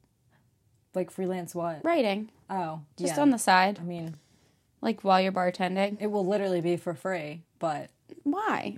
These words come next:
Speaker 2: I get paid to freelance, right? It might take you a little while, but I got on this Upwork site recently that I'm gonna try to apply for different, like, gig-based things for.
Speaker 1: Oh,
Speaker 2: Like,
Speaker 1: that's
Speaker 2: people
Speaker 1: fun.
Speaker 2: are like, "Re-,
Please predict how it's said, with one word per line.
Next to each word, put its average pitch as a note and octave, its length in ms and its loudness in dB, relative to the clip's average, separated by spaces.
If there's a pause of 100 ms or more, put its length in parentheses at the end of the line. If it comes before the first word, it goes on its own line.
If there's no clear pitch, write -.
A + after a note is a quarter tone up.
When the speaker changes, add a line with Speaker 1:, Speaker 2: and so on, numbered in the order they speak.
Speaker 2:
I A3+ 120 -2
get D#4+ 140 4
paid G3 280 2
to F#3 60 -8
freelance, F#3 500 -4
right? G3+ 300 0 (560)
It E4+ 40 0
might A3+ 160 2
take A#3 240 0
you A#3 80 4
a G3+ 40 4
little G#3 200 2
while, G3 280 6
but F#3 320 -2 (1120)
I A3 80 4
got B3+ 160 8
on C4 120 8
this A3 240 4
Upwork - 420 2
site - 300 -2
recently G3 720 -2
that G3 140 -2
I'm F#3+ 120 -2
gonna F#3+ 200 -2
try F3+ 260 2
to F3+ 140 2
apply F3+ 340 2
for F#3 140 -4
different, - 460 -4 (160)
like, F#3+ 220 -2
gig-based - 540 -4
things F#3 420 -6
for. F3+ 360 -4 (500)
Speaker 1:
Oh, G3 40 -6
Speaker 2:
Like, F#3 60 -4 (120)
Speaker 1:
that's - 40 -14
Speaker 2:
people G#3 240 2
Speaker 1:
fun. G3 100 6
Speaker 2:
are F#3 60 2
like, F3+ 200 0 (100)
"Re-, A#3 320 2